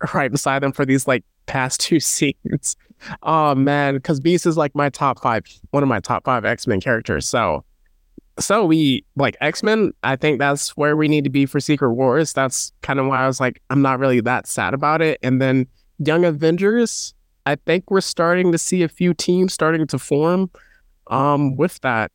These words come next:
And I'm not gonna get into Loki spoilers right now since, um, that's not what we're reviewing, but I think we're kinda starting to see, like, who's gonna be taking on Kang or the different forms of Kang.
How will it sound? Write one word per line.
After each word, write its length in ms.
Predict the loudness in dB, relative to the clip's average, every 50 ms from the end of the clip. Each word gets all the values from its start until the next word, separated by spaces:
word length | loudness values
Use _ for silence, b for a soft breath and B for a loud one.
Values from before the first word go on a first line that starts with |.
| _ _ _ _ _ _ _ _ _ -4
And 220 | 0 0 2 2
I'm 80 | 2 2
not 160 | 0 0 2
gonna 120 | 2 2
get 120 | 2 2 0
into 180 | 0 0 0 0
Loki 340 | 2 2 2 2 2 0 0
spoilers 480 | 0 0 0 0 2 2 2 0 0
right 180 | 0 -2 0 0
now 180 | 0 0 0
since, 380 | -2 -2 -2 -2 -2 -2 -2 -2
um, 400 | -2 -2 0 0 2 0 0 -2 -2 -4
that's 180 | -4 -4 -2 0
not 120 | 0 0 2
what 80 | 0 0 0
we're 200 | 0 0 0 0
reviewing, 440 | -2 0 0 2 2 2 2 0
but 320 | 0 0 0 -2 -2 -2 -6 _ _ _ _ _ _ -18 _ -6
I 140 | -6 -6 -6 -8 -12 _ _ _ -4
think 360 | 0 0 0 0 -2 -4 0
we're 140 | 0 0 0
kinda 300 | 0 -2 -2 0 0 0
starting 280 | 0 0 0 2 2
to 60 | 2 0
see, 280 | 0 0 0 2 2 2
like, 340 | 2 2 2 2 0 -2 -6
who's 300 | -6 0 2 2 2 2
gonna 160 | 2 0 2
be 120 | 2 0 0
taking 320 | 0 0 -2 0 0 0
on 200 | 0 0 0 -2
Kang 420 | -4 -4 -4 -2 0 0 0 -2 -4 -6 -4
or 240 | -2 0 2 0 0
the 100 | 0 0
different 420 | 0 -2 -2 -2 -2 -4 -4 -4 -4
forms 280 | -2 -2 0 0 -2 -4
of 120 | -6 -8
Kang. 240 | -6 -6 -6 -6 -8